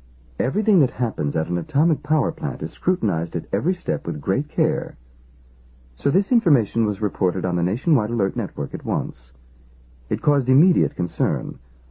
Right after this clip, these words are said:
multiplied when other stations reported that their air, too, was unexpectedly as radioactive as after a nearby bomb test, or even after a real bomb. The first thought,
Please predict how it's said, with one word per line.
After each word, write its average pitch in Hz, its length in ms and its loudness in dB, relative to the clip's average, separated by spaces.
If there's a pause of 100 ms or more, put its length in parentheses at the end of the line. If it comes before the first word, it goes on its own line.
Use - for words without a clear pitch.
multiplied 113 560 -2
when 123 160 0
other 180 160 -2
stations 90 480 -4
reported 90 400 -2
that 95 180 -4
their 165 220 0
air, 78 180 -2
too, 135 300 2
was 76 220 -2
unexpectedly 92 760 -2
as 82 160 -6
radioactive 92 600 -2
as 90 100 -4
after 82 260 -4
a 85 40 0
nearby 101 380 -2
bomb 127 300 0
test, - 460 -8 (800)
or 139 120 2
even 139 200 2
after 95 320 -2
a - 20 2
real 101 300 2
bomb. 65 560 -4 (2500)
The 131 80 0
first 214 300 0
thought, - 320 -4